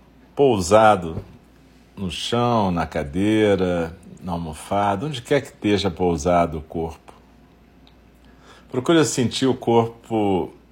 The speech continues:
tendo contato com a, essa terra ou chão de qualquer jeito. Sente que a gente tá unido pelo chão. Estamos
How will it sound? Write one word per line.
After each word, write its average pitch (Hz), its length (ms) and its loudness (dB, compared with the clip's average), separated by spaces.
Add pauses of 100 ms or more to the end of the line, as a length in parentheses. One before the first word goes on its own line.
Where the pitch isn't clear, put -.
(400)
tendo 113 240 0
contato 107 840 2 (320)
com - 100 -8
a, 92 80 -4 (560)
essa 90 340 -6
terra 98 500 -2
ou 87 60 -2
chão 92 440 -4
de 76 120 -12
qualquer 76 400 -8
jeito. 71 480 -14 (2000)
Sente 135 380 2
que 113 100 4
a 98 60 8
gente 98 340 -2
tá 104 100 4
unido 92 400 0
pelo 80 220 -6
chão. 87 420 -8 (600)
Estamos 104 340 -8